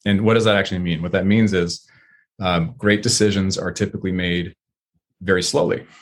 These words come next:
Big, big, great decisions are made very slowly. But you can't afford to take forever to look at these deals. You can't afford to take forever, particularly if there's a good opportunity in front of you and you have to make a decision. So how do you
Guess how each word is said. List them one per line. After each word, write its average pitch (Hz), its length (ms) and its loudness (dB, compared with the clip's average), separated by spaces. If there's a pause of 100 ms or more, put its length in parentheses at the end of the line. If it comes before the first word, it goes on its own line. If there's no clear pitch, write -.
(160)
Big, 120 400 0
big, 120 260 2
great 95 200 -2
decisions 82 400 -6
are 82 40 -6
made 78 160 -6
very - 140 -8
slowly. - 380 -6 (920)
But 107 120 -4
you 104 100 -2
can't 127 260 0
afford 123 320 2
to 104 80 0
take 98 220 -2
forever 92 600 0 (240)
to 113 100 0
look 107 220 2
at 107 120 0
these 90 180 -4
deals. - 280 -2
You 92 60 -8
can't 117 180 -2
afford 143 320 0
to 104 60 -8
take - 200 -6
forever, 90 260 -2
particularly 110 460 0
if 92 60 -2
there's 98 140 -2
a 98 40 0
good 92 140 -2
opportunity 92 500 -2
in 85 100 -6
front 92 200 -6
of 87 100 -8
you 87 180 -6
and 90 100 -6
you 92 60 0
have 87 100 -2
to 85 80 -6
make 80 160 0
a - 40 -12
decision. - 400 -2
So - 120 -6
how 117 160 -2
do 117 60 0
you 92 180 0